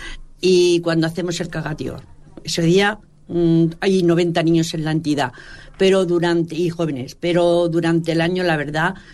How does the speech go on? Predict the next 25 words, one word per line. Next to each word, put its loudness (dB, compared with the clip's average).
excepto 0
unas 0
cuantas -4
chicas -2
que -4
ahora -2
están 0
bailando, 2
que -4
van -4
con 0
la 0
Ariana, 2
hay... -2
pero -2
poquitas. -4
O -20
sea, -6
la -6
juventud 2
le 0
está -4
costando, 0
nos 0
cuesta -2